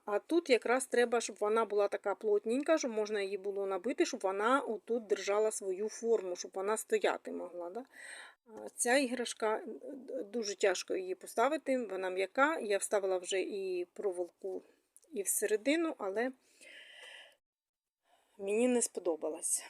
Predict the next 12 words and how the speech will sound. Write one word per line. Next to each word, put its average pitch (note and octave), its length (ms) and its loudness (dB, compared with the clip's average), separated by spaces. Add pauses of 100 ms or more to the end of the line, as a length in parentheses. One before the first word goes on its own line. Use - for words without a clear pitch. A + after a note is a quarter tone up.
як F3+ 300 -2
себе F3+ 260 -2
веде, A3 380 -2 (840)
а, F#3+ 340 -8
ця F#3+ 320 -4 (340)
ниточка F#3 800 -10 (160)
на F3 240 -8
цій - 200 -4
іграшці. E3+ 720 -8 (800)
То G3+ 80 -18
буду C#4 260 -6
вам A#3 320 0